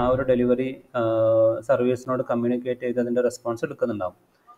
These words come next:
അതുപോലെ മറ്റൊരു example, ഇപ്പോൾ ഞാൻ പേയ്മെന്റ് നടത്തുന്നത് പേയ്മെന്റ് ഗേറ്റ്വേ വഴിയാണെന്നുണ്ടെങ്കിൽ back എൻഡിൽ അതിൻ്റെ പേയ്മെന്റ് സർവീസിനോടുള്ള കമ്മ്യൂണിക്കേഷൻസും കാര്യങ്ങളും നടക്കേണ്ടി വരും. അതേപോലെ പിന്നെ ഇപ്പം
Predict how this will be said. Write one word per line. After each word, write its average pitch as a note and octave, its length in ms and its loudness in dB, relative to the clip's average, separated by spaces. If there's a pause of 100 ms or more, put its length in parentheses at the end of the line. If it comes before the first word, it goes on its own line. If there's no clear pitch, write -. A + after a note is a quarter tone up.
(240)
അതുപോലെ D3 320 6
മറ്റൊരു E3 300 2
example, C#3 360 4
ഇപ്പോൾ C#3+ 180 2
ഞാൻ C#3 120 2 (100)
പേയ്മെന്റ് D3 460 4
നടത്തുന്നത് B2+ 440 2 (200)
പേയ്മെന്റ് B2+ 360 0
ഗേറ്റ്വേ C3 360 0
വഴിയാണെന്നുണ്ടെങ്കിൽ A#2+ 840 2
back A2+ 260 0
എൻഡിൽ B2 240 0
അതിൻ്റെ A#2+ 300 -2
പേയ്മെന്റ് A#2+ 400 -2 (280)
സർവീസിനോടുള്ള B2 680 0
കമ്മ്യൂണിക്കേഷൻസും A#2 680 -4
കാര്യങ്ങളും A#2 340 -2
നടക്കേണ്ടി A#2 380 -4
വരും. - 160 -12 (580)
അതേപോലെ C#3 400 8 (260)
പിന്നെ A#2+ 280 -6 (180)
ഇപ്പം C3+ 180 -12